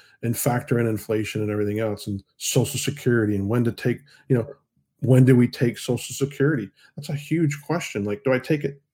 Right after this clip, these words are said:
now, later? Do I take the spousal benefit?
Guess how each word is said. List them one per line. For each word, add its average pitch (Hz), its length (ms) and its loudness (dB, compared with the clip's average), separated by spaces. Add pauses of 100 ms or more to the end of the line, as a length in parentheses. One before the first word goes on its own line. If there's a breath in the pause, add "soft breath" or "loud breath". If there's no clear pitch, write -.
(100)
now, 135 340 2
later? 139 540 2 (480 loud breath)
Do 113 160 0
I 101 80 -2
take - 240 -2
the 127 60 -14
spousal 143 500 0
benefit? 147 560 0